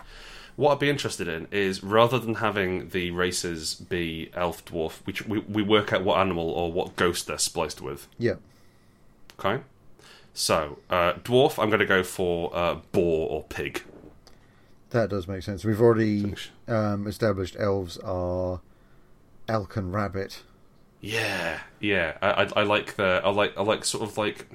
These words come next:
Speaker 1: kinda like preykin, as it were.
Speaker 2: Oh, yeah.
Speaker 1: That's, that, that's, that's sort of, like, long, lithe, tall, on the lookout for predators, like, like, like, like, those, those long, powerful legs, but not, but for running rather than for kicking.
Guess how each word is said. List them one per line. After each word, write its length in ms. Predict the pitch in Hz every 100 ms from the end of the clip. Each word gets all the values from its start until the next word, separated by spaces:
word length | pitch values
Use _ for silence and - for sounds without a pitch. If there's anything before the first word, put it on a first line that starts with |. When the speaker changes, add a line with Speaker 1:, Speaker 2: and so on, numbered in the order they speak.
| - - - - - -
Speaker 1:
kinda 200 | 123 139
like 240 | 135 -
preykin, 760 | - - 143 175 - 185 208 214
as 140 | 185
it 80 | 190
were. 300 | - - 262 - - - -
Speaker 2:
Oh, 80 | 330
yeah. 360 | 269 131 98 139 - - - - - -
Speaker 1:
That's, 180 | 139 135
that, 360 | 143 160 - - -
that's, 220 | 165 - -
that's 200 | 147 151
sort 160 | - 165
of, 120 | 143
like, 200 | 147 131
long, 640 | 131 131 131 123 120 117 -
lithe, 720 | 107 104 110 110 107 98 98 -
tall, 720 | - - 117 101 95 90 92 - -
on 140 | 117
the 80 | 110
lookout 400 | 104 107 113 -
for 260 | - 104 95
predators, 720 | - 104 95 - 92 87 -
like, 240 | 92 82
like, 100 | 101
like, 160 | 101 95
like, 320 | 98 104 98
those, 200 | 104 98
those 220 | 104 101
long, 320 | 110 104 98 95
powerful 580 | - 110 101 - 92 90
legs, 340 | 92 82 82
but 160 | - 95
not, 220 | 101 -
but 100 | -
for 140 | 107
running 380 | 98 98 90 87
rather 240 | 90 90
than 160 | 85 87
for 80 | -
kicking. 420 | - - -